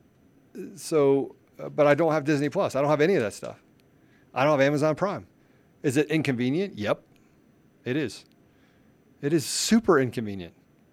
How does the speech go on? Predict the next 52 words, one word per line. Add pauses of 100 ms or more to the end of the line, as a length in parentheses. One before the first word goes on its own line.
(720)
but
it's
worth
it. (180)
It's
worth
it.
So
I
don't
give
them
a
dollar.
But
it's
like,
"Oh,
it
doesn't
help." (240)
It
does
if
you
get
fifty
million,
a
hundred
million
people
to
do
it. (880)
Just
stop
dealing
with
Twitter.
And, (240)
and
some
people
would
say,
"Don't
give
up
your
battleground." (320)
Why?